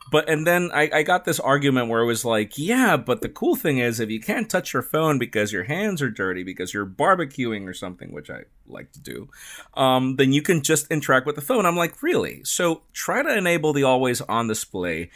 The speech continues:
and the activation of the notifications to only show up if the phone gets unlocked, and notice how the frickin' air gestures don't frickin' work. <laughs> Even if you enabled them.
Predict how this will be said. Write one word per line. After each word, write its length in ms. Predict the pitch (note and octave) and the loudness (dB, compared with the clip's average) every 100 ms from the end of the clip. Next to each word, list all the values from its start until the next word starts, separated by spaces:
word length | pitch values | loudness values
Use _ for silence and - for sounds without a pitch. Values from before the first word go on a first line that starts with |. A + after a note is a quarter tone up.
| - _ - | -20 _ 0
and 240 | A#2 A2+ | 0 0
the 160 | A#2+ D#2 | -2 -2
activation 760 | F2+ - C#3+ C3+ C3+ - C3 | -2 -4 -2 0 0 0 -2
of 140 | A#2 A2 | -2 -2
the 80 | |
notifications 1120 | A2 G#2+ G2+ G#2 - A2 A2+ - G2+ F#2+ F2+ - | 0 0 -2 -6 -6 -4 -4 -4 -4 -4 -4 -6
to 220 | - A#2 | -4 -2
only 280 | A#2 C3+ D3 | 0 0 -2
show 360 | - B2+ G#2+ | -2 0 0
up 180 | G2+ G2 | 0 -2
if 120 | G2+ | -8
the 100 | F#2+ | -10
phone 240 | G2+ G#2 G#2+ | -8 -6 -4
gets 220 | G#2 - | -6 -6
unlocked, 480 | G2+ G2 G#2 C#3 - - - - | -6 -2 -2 -2 -6 -18 -20 -2
and 240 | G3 G3+ | 0 2
notice 380 | A3 B3 A3 F3+ | 4 6 6 4
how 200 | D#3+ D#3 | -2 -2
the 100 | D#3 | -2
frickin' 460 | - - - D#3 D#3 | -8 -6 -2 -2 -2
air 180 | F#3 F#3 | 0 0
gestures 500 | D#3+ C3 - C#3+ C3 | 2 0 0 -2 -4
don't 340 | - C#3 C#3 - | 0 0 0 -6
frickin' 480 | - C3+ - C#3 D#3+ | -6 -4 -2 -2 0
work. 500 | A#3 - - - - - - - - _ | -2 -2 -6 -14 -14 -20 -20 -20 -20 _
<laughs> 760 | - - - - - - - - | -8 -8 -10 -12 -12 -20 -20 -2
Even 280 | D#3+ B3+ | 0 2
if 120 | G3 F3 | 0 0
you 140 | D#3 | 2
enabled 480 | D3+ E3 A3 G#3+ G#2+ | 4 4 2 0 -2
them. 260 | A1 G1+ | -8 -12